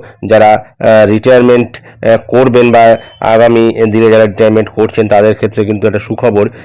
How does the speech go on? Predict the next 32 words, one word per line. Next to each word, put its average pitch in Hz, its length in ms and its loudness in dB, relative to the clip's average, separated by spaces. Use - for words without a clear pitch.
যে 107 120 -2
পাঁচ 117 380 -2
বছর, 131 400 0
আহ, 120 440 -2
চাকরি 120 360 0
না 120 140 2
করলে 120 300 0
আগে 113 120 2
গ্র্যাচুইটি 110 420 -2
পাওয়া 107 220 2
যেত 107 160 0
না। 104 180 0
বর্তমানে 143 360 0
এক 120 340 0
বছর 131 300 0
সময় 120 440 -2
সীমাকে, 120 480 0
আহ, 110 760 -2
মান্যতা, 113 460 0
আহ, 110 460 -2
দিয়েছে 113 420 -2
কেন্দ্রীয় 107 340 -2
সরকার। 104 360 0
অর্থাৎ, 107 360 -2
আহ, - 400 -4
চাকরির 120 580 -2
মেয়াদ 113 340 0
এক 104 280 -2
বছর 110 400 0
হ-, 107 100 -4
হলেই 120 380 0
কিন্তু 117 400 -2